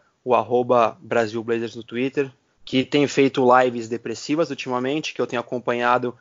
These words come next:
e participado. E compartilho da sua depressão, Ayrton. É, boa noite, meu amigo. Dá um destaque inicial aí, é, sem muita choradeira por enquanto.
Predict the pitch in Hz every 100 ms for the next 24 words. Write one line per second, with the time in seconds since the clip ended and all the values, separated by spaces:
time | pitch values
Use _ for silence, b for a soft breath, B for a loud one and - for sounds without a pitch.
0 | b - 170 170 165 - 143 - 120 135
1 | 156 - _ _ _ 135 - 147 143 135
2 | - 135 131 - 123 123 120 - 127 135
3 | 127 - 135 143 _ _ _ - 120 113
4 | 117 131 123 131 143 - 139 131 123 135
5 | 131 123 131 - 123 - 117 - 120 113
6 | 117 123 123 _ _ _ - 110 107 113
7 | 113 98 _ - 117 113 113 - 110 110
8 | 113 110 104 98 101 98 98